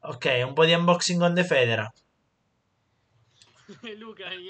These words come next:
Speaker 2: i vantaggi dell'essere affilati li sai benissimo.
Speaker 1: <laughs>
Speaker 2: Allora, cosa andremo a spacchettare
Speaker 1: Cosa
Speaker 2: oggi?
Speaker 1: andremo a spacchettare oggi?
Speaker 2: È uscito
Speaker 1: Raccontaci.
Speaker 2: questo.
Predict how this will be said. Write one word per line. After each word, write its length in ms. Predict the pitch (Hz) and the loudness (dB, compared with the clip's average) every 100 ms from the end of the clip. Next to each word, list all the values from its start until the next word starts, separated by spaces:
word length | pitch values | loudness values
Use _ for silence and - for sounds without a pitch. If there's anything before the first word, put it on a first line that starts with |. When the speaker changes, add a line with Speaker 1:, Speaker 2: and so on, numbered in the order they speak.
| 185 196 | -18 -20
Speaker 2:
i 60 | |
vantaggi 360 | 185 185 180 185 | -20 -20 -20 -20
dell'essere 360 | 180 180 - 185 | -20 -20 -20 -20
affilati 460 | _ 190 208 180 | _ -16 -16 -18
li 80 | 143 | -20
sai 140 | 143 | -20
benissimo. 420 | 139 147 131 - 170 | -20 -20 -20 0 2
Speaker 1:
<laughs> 80 | 120 110 - 165 160 185 - - - - - - - _ _ _ - - _ - _ - _ - - - - - 170 160 202 | 2 0 0 0 4 2 2 -6 -14 -12 -16 -20 -20 _ _ _ -20 -20 _ -20 _ -20 _ -20 2 4 4 0 0 0 -4
Speaker 2:
Allora, 340 | 180 151 - _ _ _ | -10 -18 -20 _ _ _
cosa 180 | - 226 | -14 -12
andremo 240 | 214 190 | -12 -12
a 140 | 175 - | -14 -16
spacchettare 520 | - 160 - 147 131 | -18 -20 -18 -16 -4
Speaker 1:
Cosa 120 | 196 | 4
Speaker 2:
oggi? 80 | 214 | 6
Speaker 1:
andremo 220 | 220 202 180 | 8 6 4
a 20 | |
spacchettare 600 | - 175 170 151 120 117 | 4 0 2 2 2 2
oggi? 360 | 113 107 107 107 _ _ _ | -2 -8 -12 -14 _ _ _
Speaker 2:
È 80 | 202 | -20
uscito 240 | - - | -12 -2
Speaker 1:
Raccontaci. 680 | 147 - 123 117 110 107 120 | -2 0 -4 -4 -8 -10 -12
Speaker 2:
questo. 200 | 117 | -14